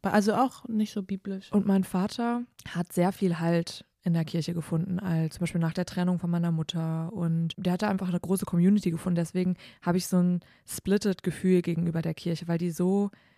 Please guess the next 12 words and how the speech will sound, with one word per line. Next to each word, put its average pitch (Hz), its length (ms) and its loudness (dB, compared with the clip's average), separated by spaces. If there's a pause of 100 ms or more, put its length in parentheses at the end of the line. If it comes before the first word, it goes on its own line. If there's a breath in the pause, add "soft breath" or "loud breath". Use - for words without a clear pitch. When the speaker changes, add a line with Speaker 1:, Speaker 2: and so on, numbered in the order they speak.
(160 soft breath)
Speaker 2:
viele 190 300 0
wichtige 185 320 -2
Sachen, 208 640 -2 (400 soft breath)
äh, 185 220 -2
und 190 180 -2
Auffangbe-, 214 520 0
Fangbecken 226 600 -2
ist 240 220 -6
in 226 100 2
dem 220 160 0
Fall 220 260 -4
für, 196 420 -2